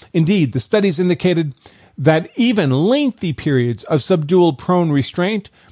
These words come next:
while subject to weights of as much as two hundred twenty-five pounds,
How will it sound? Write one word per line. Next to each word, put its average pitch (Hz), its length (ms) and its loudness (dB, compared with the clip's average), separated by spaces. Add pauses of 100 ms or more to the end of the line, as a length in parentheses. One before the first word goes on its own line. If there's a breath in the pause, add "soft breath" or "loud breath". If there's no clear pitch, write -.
(200 soft breath)
while 151 220 4
subject 185 640 0
to 160 100 2
weights 185 420 0
of 147 100 -4
as 135 140 -2
much 170 220 -2
as 147 100 -4
two - 300 -6
hundred 185 320 2
twenty-five 165 540 -2
pounds, 202 520 -6